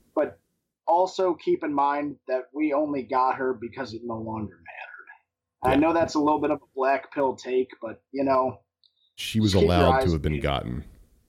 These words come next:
Speaker 1: Yeah, you know, evil never actually ends. There's no defeating all of them, so just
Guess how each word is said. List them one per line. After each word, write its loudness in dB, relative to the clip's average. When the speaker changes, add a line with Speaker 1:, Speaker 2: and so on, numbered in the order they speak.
Speaker 1:
Yeah, -2
you -6
know, 0
evil 2
never 0
actually 0
ends. -8
There's 0
no 4
defeating 0
all 2
of -2
them, -2
so -4
just -6